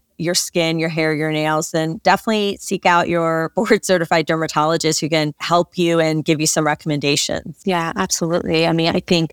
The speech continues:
Speaker 2: us as dermatologists, we're gonna play a big role in this journey that these patients are gonna be on. So I think it's important to kind of set up that relationship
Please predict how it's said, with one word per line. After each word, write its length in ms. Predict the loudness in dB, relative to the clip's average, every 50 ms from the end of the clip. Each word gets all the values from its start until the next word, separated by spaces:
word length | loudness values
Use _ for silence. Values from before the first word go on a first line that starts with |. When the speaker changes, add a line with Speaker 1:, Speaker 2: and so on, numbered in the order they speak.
| _ -6
Speaker 2:
us 320 | -2 0 0 2 2 2
as 140 | 2 2 2
dermatologists, 580 | 2 0 -2 0 -2 -2 -2 -2 0 0 0
we're 60 | 0 -2
gonna 120 | -2 -2
play 200 | -2 -2 -2 -2
a 40 | -2
big 180 | -2 -4 -4 -4 -8 -8
role 560 | -4 -2 0 0 0 0 0 0 0 -2 -4 -6 -4
in 540 | -2 0 0 2 2 2 2 2 0 0 2
this 240 | 2 2 2 2 0
journey 400 | -2 -2 0 0 0 0 0 -2
that 140 | -2 -2
these 160 | -2 -2 -2 0
patients 360 | 0 0 2 2 0 0 -2
are 80 | -4
gonna 220 | -4 -4 -4 -4 -2
be 180 | -2 -4 -4 -4
on. 340 | -6 -4 -4 -2 -2 -2 -2
So 140 | -2 0 0
I 40 | 0
think 160 | 2 2 0 0
it's 160 | 0 -2 -2
important 300 | -2 -2 0 -2 0 0
to 180 | -2 -4 -4
kind 140 | -4 -4 -4
of 80 | -2 -2
set 160 | -2 -2 -4
up 100 | -4 -2
that 160 | 0 -2 0
relationship 640 | 0 -2 -4 -2 -2 -2 -2 0 -2 -2 -2 -2 -4